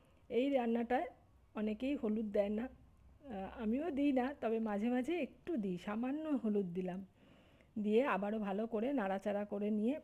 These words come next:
ঢাকা দিয়ে রেখে দেবো তিন চার মিনিটের জন্য।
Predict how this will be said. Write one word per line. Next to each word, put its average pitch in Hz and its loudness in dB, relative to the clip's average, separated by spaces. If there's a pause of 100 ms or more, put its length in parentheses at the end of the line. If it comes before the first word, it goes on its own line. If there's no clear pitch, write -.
(560)
ঢাকা 196 -2
দিয়ে 214 2
রেখে 233 -2
দেবো 220 -2 (260)
তিন 214 0
চার 190 0
মিনিটের 185 -6
জন্য। 185 -10